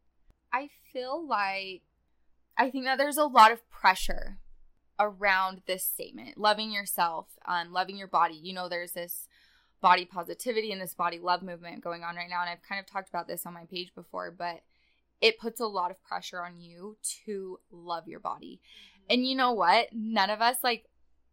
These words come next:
Speaker 1: like, we all have things about our body, like, our physical features that we're like, "Eh,
Speaker 2: Mm-hmm.
Speaker 1: maybe not." Like, I, I, like, yes, I am, like, a, I'm a confident person and I do love myself from the inside out.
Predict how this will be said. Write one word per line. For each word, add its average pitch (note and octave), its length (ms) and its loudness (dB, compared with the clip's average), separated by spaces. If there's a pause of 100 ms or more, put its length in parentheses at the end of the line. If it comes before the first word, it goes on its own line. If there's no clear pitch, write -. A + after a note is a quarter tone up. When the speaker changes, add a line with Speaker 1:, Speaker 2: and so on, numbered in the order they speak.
(160)
Speaker 1:
like, A3+ 260 2
we A#3+ 380 -4 (180)
all F3+ 440 0
have F#3+ 300 2
things F#3 360 -10
about E3+ 320 2
our F#3 260 2 (200)
body, F3+ 340 2
like, G3 180 -2
our F#3+ 140 -2 (220)
physical G3+ 340 -4
features G#3+ 540 0
that F3+ 200 6
we're F#3+ 120 -2
like, E3 320 -4 (100)
"Eh, G3+ 360 -2
Speaker 2:
Mm-hmm. - 1080 -6
Speaker 1:
maybe B3+ 300 6
not." E3+ 340 2
Like, - 240 4 (640)
I, B3 420 12
I, A#3+ 360 12
like, A#3 260 4
yes, A3+ 220 4 (120)
I G#3 120 12
am, B3 160 6
like, A3 200 2
a, G3 100 -4 (160)
I'm A#3 160 6
a A#3+ 60 -2
confident G#3 640 2
person B3+ 360 -4
and G#3 140 0
I G3+ 200 -2
do F#3+ 200 -8
love F3+ 240 -4
myself G#3 680 0
from G3 200 -4
the - 120 -12
inside F#3 360 -2
out. G3+ 320 6